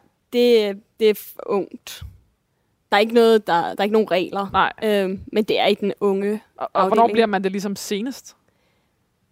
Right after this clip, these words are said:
Speaker 1: En af mine allerbedste veninder, hun er en af de seneste, jeg har hørt, og hun var, ja, midt trediverne. Og det er meget, meget unormalt.
Speaker 2: Fordi på papiret er det, er,
Speaker 1: Ja,
Speaker 2: der er man på
Speaker 1: slutningen af
Speaker 2: vej hen i,
Speaker 1: karrieren.
Speaker 2: ja, ja.
Speaker 1: Ja. Men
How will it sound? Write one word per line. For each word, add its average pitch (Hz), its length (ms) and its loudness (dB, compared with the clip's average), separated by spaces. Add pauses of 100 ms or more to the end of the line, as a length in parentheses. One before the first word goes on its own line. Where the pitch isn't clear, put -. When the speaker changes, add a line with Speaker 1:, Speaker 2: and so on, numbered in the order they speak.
(460)
Speaker 1:
En 262 120 4
af 262 80 6
mine 254 180 2
allerbedste 240 580 2
veninder, 214 300 2
hun 233 300 0
er 226 60 4
en 214 200 0
af 202 60 -2
de - 180 -16
seneste, 214 600 -2
jeg 202 100 0
har 196 140 -4
hørt, 208 200 -2
og 208 60 -6
hun 208 220 -2
var, 202 340 -2 (1080)
ja, 202 180 0 (100)
midt 226 260 4
trediverne. 202 580 -4 (280)
Og 208 180 -4
det 220 260 4 (300)
er 208 80 0
meget, 202 440 2
meget 185 220 -4
unormalt. - 760 -6 (140)
Speaker 2:
Fordi 196 200 -4
på 185 120 -8
papiret 175 400 -2
er 165 40 2
det, 170 260 -4
er, 151 220 -2
Speaker 1:
Ja, 214 60 -6
Speaker 2:
der 233 80 4
er - 20 6
man 233 100 4
på - 80 0
Speaker 1:
slutningen 254 340 4
af 185 100 4
Speaker 2:
vej 214 100 2
hen 202 80 2
i, 196 40 2
Speaker 1:
karrieren. 190 280 -2
Speaker 2:
ja, 165 160 -6 (120)
ja. 220 40 -6
Speaker 1:
Ja. 196 100 -4 (760)
Men 208 560 -2